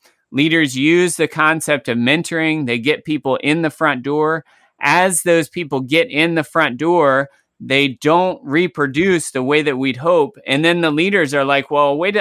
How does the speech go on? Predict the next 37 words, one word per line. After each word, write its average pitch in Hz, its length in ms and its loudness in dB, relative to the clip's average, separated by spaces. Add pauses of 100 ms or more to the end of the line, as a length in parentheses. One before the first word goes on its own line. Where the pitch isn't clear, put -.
I 139 80 0
don't 170 160 0
know 160 140 0
why 160 200 2
they're 160 160 -2
not 165 280 0 (320)
passing 175 460 -2
this 185 200 -2
on. 185 340 0
We're 135 140 -6
telling 170 360 -4
them 156 140 -6
to 131 60 -8
do 190 160 0
it." 165 180 0 (400)
Um, 135 320 2
and 156 160 -2
even 208 320 0
if 202 140 0
they 170 140 2
are 180 280 2
passing 170 460 -2
it 135 80 0
on, 165 300 2
they're 135 160 2
missing 156 600 0
the 127 100 0
vision 113 720 -2 (420)
of 120 240 0
changing 151 960 0 (360)
their 127 220 2
very 139 580 2 (240)
purpose 123 680 -2
of 117 200 -6
what 139 340 -2
they're 147 180 2
about. 127 460 0